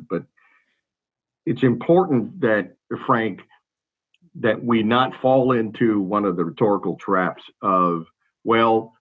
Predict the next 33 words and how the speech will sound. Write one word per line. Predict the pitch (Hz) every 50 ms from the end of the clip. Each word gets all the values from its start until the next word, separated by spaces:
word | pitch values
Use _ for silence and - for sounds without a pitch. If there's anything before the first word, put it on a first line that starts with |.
| _ _ -
they | 107 113 131 139 147 147
did | 135 - 127 113 107 104
it, | 104 98 92 90 - - _ _ _ _ _ _ _ _ _ _ _ _ _ _ -
uh, | - 104 104 98 92 95
and | 107 101 104
they | 92 117 131
did | 123 139 127 110
it | 104
worse | 90 92 101 113 117 117 117 -
than | - 98 98
I | 98 104 104
did, | 95 95 98 95 92 90 87 87
so | - - 107 98 95 95 92 90 90 90 90 - _ _ _ _ _ _ _ _ _ _ _ _ _ _ _ _ _ _ _ _ _ _ _ _ _ -
I'm | 117 135 147 156
okay | 147 131 117 - - 120 104 95 92 92
because | 90 85 95 90 - 101 95 90 92 -
I | 107 113 117
didn't | 113 117 110 101 95 90
do | 104 110 110 107
something | - - 104 95 85 101 92 87 87
as | 87 87 85
bad | 85 87 104 101 95 90 90
as | 90 90
they | 95 95 95 92
did, | 90 87 82 78 80
but | 90 87 -
even | 117 117 110 104 95
though | 95 92 90
what | 90 92 90
I | 87 90 92
did | 87 101 95 85 76
was | 78 78 76
bad." | 80 87 92 82 76 73 - -